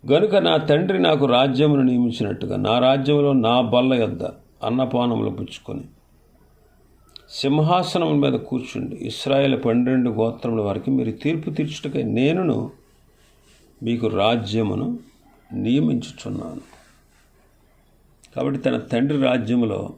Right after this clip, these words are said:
అన్నపానములు ఉన్నట్టుగా మనం గమనిస్తున్నాం. అన్నపానములు తీసుకున్నవాడు తృప్తి చెందుతాడు.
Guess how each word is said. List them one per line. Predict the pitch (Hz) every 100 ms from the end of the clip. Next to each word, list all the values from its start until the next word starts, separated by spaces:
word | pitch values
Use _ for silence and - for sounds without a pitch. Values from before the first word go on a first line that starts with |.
| -
అన్నపానములు | 120 131 127 123 120 117 107
ఉన్నట్టుగా | 107 101 - 107
మనం | 151 - 98
గమనిస్తున్నాం. | - - - - - - _ _ _ _ _ _ _ _ _ _ _ _ _ _ _ 123
అన్నపానములు | 147 208 208 190 185 175 160
తీసుకున్నవాడు | 160 156 - 156 139 123 147
తృప్తి | 147 151 -
చెందుతాడు. | 175 151 - - -